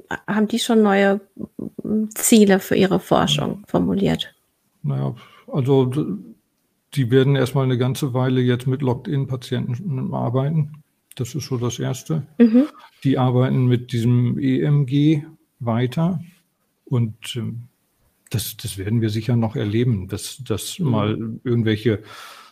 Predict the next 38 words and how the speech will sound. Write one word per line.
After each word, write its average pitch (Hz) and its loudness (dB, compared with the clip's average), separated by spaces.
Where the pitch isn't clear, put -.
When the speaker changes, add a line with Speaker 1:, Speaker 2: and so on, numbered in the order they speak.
Speaker 2:
äh, 123 2
Devices 107 -4
gibt, 131 -2
die 123 -2
man 110 0
sich 107 -4
besser 101 -4
irgendwie 95 -10
wie 101 -8
ein, 113 -10
wie 123 -8
ein 143 -6
Speaker 3:
Mhm. 185 -4
Speaker 2:
Kindschutz 123 -4
aufsetzen 117 -4
kann 113 -2
und 107 -6
die 123 -4
nicht 120 -4
so 120 -4
aussehen, 123 2
dass 113 -2
jeder 113 0
sagt, 107 -2
„Oh 127 -4
Gott, 113 -4
ihr 110 -2
Kieferorthopäde, 120 -4
wo 113 -4
kommen 117 -2
Sie 123 -2
denn 131 0
her?“ 123 -2
Nein, 113 -4
dass 101 -14
das 104 -14
ein 104 -8
bisschen, 104 -10